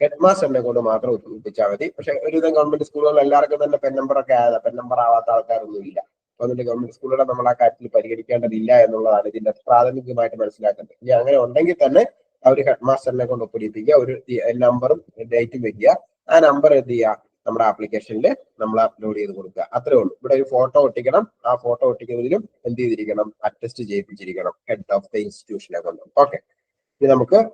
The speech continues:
അടുത്തതിലേക്ക് പോകാം. ഇവിടം വരെ പറഞ്ഞു നിർത്തിയായിരുന്നു, ഇവിടം വരെ. അപ്പം വെബ്സൈറ്റിൽ അപ്ലോഡ് ചെയ്യേണ്ടതാണ്. ഇനി അപേക്ഷകർ എല്ലാവരും തന്നെ വിജ്ഞാപനത്തിനനുബന്ധമായി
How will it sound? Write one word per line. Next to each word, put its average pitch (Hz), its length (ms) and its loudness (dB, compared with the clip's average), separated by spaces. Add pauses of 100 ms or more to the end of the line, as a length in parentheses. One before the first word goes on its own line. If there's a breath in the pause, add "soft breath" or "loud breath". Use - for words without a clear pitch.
അടുത്തതിലേക്ക് 113 520 0
പോകാം. - 400 -6
ഇവിടം 104 220 0
വരെ 110 160 2
പറഞ്ഞു 107 240 2
നിർത്തിയായിരുന്നു, 110 440 2
ഇവിടം 110 280 -2
വരെ. - 180 -10 (1080)
അപ്പം 240 320 4 (200)
വെബ്സൈറ്റിൽ 220 580 6
അപ്ലോഡ് 156 360 2
ചെയ്യേണ്ടതാണ്. 120 500 0 (500)
ഇനി - 280 2 (180)
അപേക്ഷകർ 240 720 2
എല്ലാവരും 190 640 2
തന്നെ 123 220 -2 (240)
വിജ്ഞാപനത്തിനനുബന്ധമായി 170 1400 -2